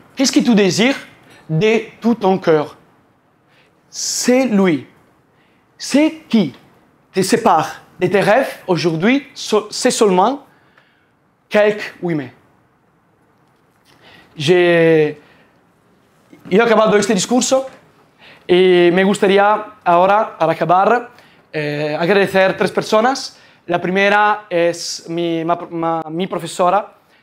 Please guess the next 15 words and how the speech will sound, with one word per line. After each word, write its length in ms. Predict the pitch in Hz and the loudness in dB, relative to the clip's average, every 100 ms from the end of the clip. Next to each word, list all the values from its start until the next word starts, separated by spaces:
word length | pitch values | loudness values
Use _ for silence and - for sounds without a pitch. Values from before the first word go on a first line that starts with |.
| _ | _
Celine, 540 | - 175 190 208 247 - _ _ _ _ _ _ _ _ | -6 -2 -2 -2 -6 -12 _ _ _ _ _ _ _ _
que 540 | - 170 170 170 165 - - _ | -4 -2 0 0 -4 -8 -20 _
tienen 160 | 196 208 | -2 0
que 40 | |
saber 380 | 208 185 196 196 | 0 2 0 0
que 140 | 196 | 0
me 460 | 185 185 180 180 - | 0 0 -2 -4 -8
ha 240 | 180 175 185 | -2 0 0
ayudado 540 | 175 175 175 185 185 | -2 -2 0 0 -2
en 80 | 180 | -6
esta 180 | 165 170 | -10 -8
cosa, 400 | 175 175 185 202 _ _ _ _ | -6 -4 -4 -6 _ _ _ _
incluso 420 | 175 180 208 220 | -10 -6 -4 -2
gratuitamente. 760 | 196 175 196 175 170 151 156 - _ _ _ _ _ _ _ _ _ | -4 -8 -8 -8 -8 -12 -16 -18 _ _ _ _ _ _ _ _ _
Y 300 | 196 196 196 | 0 2 0